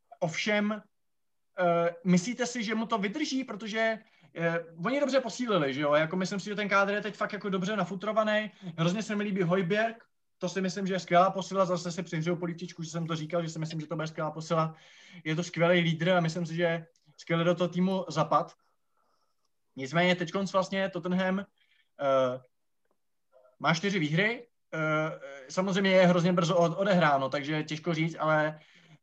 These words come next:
asi si všichni řekněme, že o Tottenhamu se nemluvilo jako v souvislosti třeba prostě s tím, kdo by měl vyzývat Liverpool a Citizens. Že to když tak bude Chelsea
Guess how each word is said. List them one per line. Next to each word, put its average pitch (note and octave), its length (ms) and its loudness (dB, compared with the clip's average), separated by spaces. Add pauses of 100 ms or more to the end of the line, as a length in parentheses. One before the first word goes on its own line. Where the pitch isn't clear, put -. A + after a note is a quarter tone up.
(720)
asi A3 200 -2
si B3+ 120 -2
všichni A3 280 0
řekněme, G#3 340 2
že G#3+ 260 0 (120)
o F#3+ 80 0
Tottenhamu G3+ 440 0
se G3+ 120 -2
nemluvilo F#3 460 6
jako D#3 200 4
v - 60 -8
souvislosti D#3+ 520 -2
třeba D3+ 260 0
prostě D3 540 0 (280)
s - 140 -14
tím, F3+ 220 6
kdo F3 140 4
by E3+ 100 2
měl E3+ 220 2
vyzývat D#3+ 540 2
Liverpool D3+ 440 -2
a C#3+ 40 -2
Citizens. C3+ 640 -6
Že D3 140 -6
to E3+ 100 0
když F3 200 2
tak F#3+ 140 2
bude F3+ 200 2
Chelsea F3 600 2